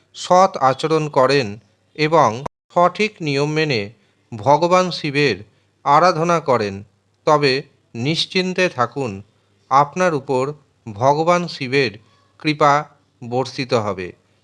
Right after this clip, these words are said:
এবং আপনার যে মনের ইচ্ছা রয়েছে,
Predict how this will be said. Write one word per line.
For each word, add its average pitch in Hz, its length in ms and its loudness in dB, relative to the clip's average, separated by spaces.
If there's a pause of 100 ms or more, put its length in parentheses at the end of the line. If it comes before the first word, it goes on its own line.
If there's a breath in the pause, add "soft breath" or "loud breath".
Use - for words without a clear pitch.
(140)
এবং 175 300 2 (520)
আপনার 156 480 0
যে 190 140 -4
মনের 147 340 -2 (100)
ইচ্ছা - 260 -6
রয়েছে, 160 380 -2